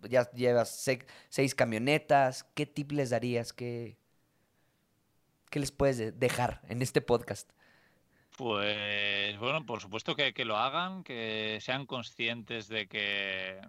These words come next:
Speaker 2: de que el mañana no está garantizado, ¿no? Que muchas veces pensamos, "Bueno, ya lo haré dentro de unos años cuando cambie esta situación o lo otro".
Speaker 1: Claro.
Speaker 2: La verdad es que finalmente las situaciones cambian, pero no, no, no vas, es muy probable que no tengas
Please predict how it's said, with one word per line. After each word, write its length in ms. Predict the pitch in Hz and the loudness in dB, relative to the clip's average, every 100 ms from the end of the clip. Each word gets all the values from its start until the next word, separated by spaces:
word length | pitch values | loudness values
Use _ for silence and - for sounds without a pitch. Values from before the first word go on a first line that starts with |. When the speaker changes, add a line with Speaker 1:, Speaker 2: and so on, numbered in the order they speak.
| 101 | -18
Speaker 2:
de 160 | 110 113 | -10 -6
que 100 | 120 | -6
el 80 | 110 | -4
mañana 460 | 107 113 127 135 | -2 0 0 -2
no 100 | 127 | -4
está 160 | - 135 | -6 -4
garantizado, 800 | 117 110 98 104 - 113 147 135 | -2 -4 -8 -16 -6 -4 -4 -8
¿no? 180 | 117 | -10
Que 100 | 139 | -12
muchas 320 | 110 107 117 104 | -14 -14 -14 -12
veces 400 | 107 113 110 - | -10 -8 -10 -10
pensamos, 460 | 110 - 104 101 | -12 -8 -8 -6
"Bueno, 180 | 131 127 | -4 -2
ya 180 | 113 120 | 2 4
lo 100 | 123 | 4
haré 300 | 113 104 117 | 2 0 -4
dentro 280 | 117 104 117 | -10 -14 -14
de 40 | |
unos 220 | 110 104 117 | -12 -10 -8
años 320 | 117 123 - | -8 -10 -6
cuando 260 | 120 110 | -6 -6
cambie 300 | - 120 117 | -4 -4 -4
esta 180 | 110 117 | -6 -8
situación 560 | - 117 107 - 117 107 | -10 -8 -8 -6 -8 -6
o 60 | |
lo 100 | 101 101 | -8 -4
otro". 140 | 95 | -2
Speaker 1:
Claro. 180 | 90 92 - - _ | -2 -6 -14 -20 _
Speaker 2:
La 100 | 120 | -2
verdad 160 | 117 123 | 0 0
es 80 | 131 | -2
que 80 | 151 | -4
finalmente 1120 | 131 123 127 123 131 123 123 120 117 120 117 | -4 -4 -6 -4 0 0 -2 -8 -14 -14 -8
las 200 | 117 - | -8 -8
situaciones 800 | 110 117 - 117 120 120 117 - _ - | -8 -8 -4 -4 -4 -6 -8 -16 _ -14
cambian, 520 | - 123 123 127 117 107 | -6 -4 -2 -4 -4 -4
pero 240 | 107 104 | -8 -8
no, 220 | 107 110 | -8 -12
no, 240 | 117 113 104 | -10 -12 -12
no 300 | - 120 113 | -20 -14 -6
vas, 280 | 123 123 - _ | -4 -4 -6 _
es 140 | 123 - | -16 -12
muy 120 | 127 | -6
probable 260 | 123 113 | -2 -2
que 60 | 107 | -2
no 120 | 104 | -6
tengas 360 | 110 107 104 | -6 -6 -6